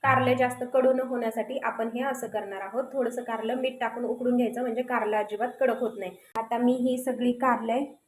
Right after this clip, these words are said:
कट करून घेते आणि त्याच्यामधल्या सगळ्या बिया काढून घेते.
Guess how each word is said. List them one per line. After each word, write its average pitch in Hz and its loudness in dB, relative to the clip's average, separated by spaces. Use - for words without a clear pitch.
कट 269 4
करून 269 10
घेते 254 6
आणि 233 0
त्याच्यामधल्या 233 0
सगळ्या 226 -2
बिया 220 0
काढून 247 4
घेते. 180 -8